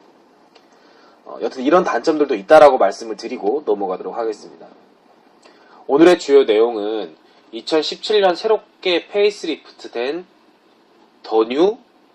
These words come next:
소렌토 모델의 장기 렌트 견적 살펴보기입니다. 실제로 변-, 변동된 것은 굉장히 적죠. 이제는 그냥, 어, 페이스리프트보다는 그냥 개선이라고 표현을 하는 것이 좋지 않나라는 생각이 들기도 합니다. 여튼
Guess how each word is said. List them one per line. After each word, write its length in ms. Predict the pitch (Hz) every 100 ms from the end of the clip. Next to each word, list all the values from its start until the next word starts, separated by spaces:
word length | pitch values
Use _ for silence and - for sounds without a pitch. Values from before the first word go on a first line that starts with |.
| _ _ _ _ _ _
소렌토 420 | - 196 202 175
모델의 340 | 139 113 113
장기 300 | - 98 117
렌트 320 | 135 120 - -
견적 320 | 98 101 98
살펴보기입니다. 800 | 170 170 160 120 98 87 90 98 _ _ _ _ _ _ _ _ _
실제로 420 | - - - 214 -
변-, 240 | 117 139
변동된 480 | - 127 - 208 196
것은 180 | 175 156
굉장히 380 | 120 113 120 117
적죠. 480 | 98 - 90 87 - _ _ _ -
이제는 380 | 120 170 202 180
그냥, 460 | 135 139 135 117 - - - -
어, 80 |
페이스리프트보다는 1200 | - - 226 226 196 - - 113 107 110 123 104
그냥 180 | 101 98
개선이라고 560 | - - 160 170 156 139
표현을 300 | - 165 147
하는 200 | 160 165
것이 160 | 143 -
좋지 280 | - -
않나라는 520 | 113 104 120 101 98 113
생각이 340 | - 143 123
들기도 260 | 95 - 104
합니다. 340 | 107 101 - _ _ - - - - - -
여튼 380 | 113 123 113